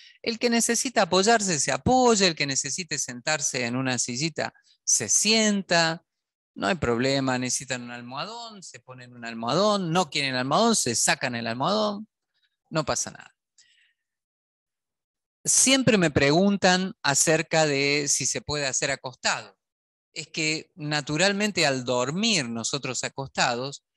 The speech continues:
esto ya nos condiciona mucho para perder la conciencia, para quedarnos dormidos. ¿Está bien? Por lo tanto,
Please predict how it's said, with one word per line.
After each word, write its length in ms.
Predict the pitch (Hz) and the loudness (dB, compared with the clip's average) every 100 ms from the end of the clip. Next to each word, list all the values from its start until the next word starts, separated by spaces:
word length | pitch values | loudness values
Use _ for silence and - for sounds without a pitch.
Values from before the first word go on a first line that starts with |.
| _ _ - | _ _ -6
esto 240 | 175 170 | -4 -2
ya 160 | 170 170 | 0 0
nos 160 | 170 - | 0 -2
condiciona 640 | 147 139 131 - 180 170 | -4 -2 -2 -2 -2 -4
mucho 340 | 156 180 185 | -4 -10 -12
para 200 | 147 127 | -10 -10
perder 580 | 120 127 123 139 196 165 | -8 -8 -8 -6 -6 -4
la 160 | 123 113 | -8 -12
conciencia, 600 | 117 113 - 120 107 117 | -14 -12 -10 -10 -14 -14
para 180 | 113 113 | -18 -14
quedarnos 440 | 117 117 117 113 | -10 -8 -10 -14
dormidos. 640 | 123 117 113 98 95 - _ _ _ | -14 -14 -16 -18 _ -20 _ _ _
¿Está 240 | 117 - 113 | _ -20 -16
bien? 260 | 143 165 _ _ _ _ _ - | -14 -16 _ _ _ _ _ -14
Por 160 | 139 | -12
lo 100 | 143 | -10
tanto, 640 | 147 180 185 226 233 - | -6 -6 -6 -8 -8 -12